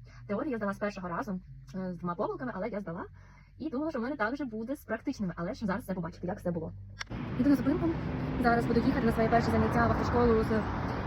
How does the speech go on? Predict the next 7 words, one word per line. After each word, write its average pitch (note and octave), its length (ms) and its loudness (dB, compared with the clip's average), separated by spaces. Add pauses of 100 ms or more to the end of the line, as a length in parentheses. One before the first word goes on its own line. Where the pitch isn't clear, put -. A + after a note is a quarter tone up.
практичних - 500 0
навичок. C4+ 340 2 (880)
Дуже A#2+ 120 4
цікаво, - 300 2 (720)
що B3 100 0
мене A#3 200 4
очікує. G#3+ 340 0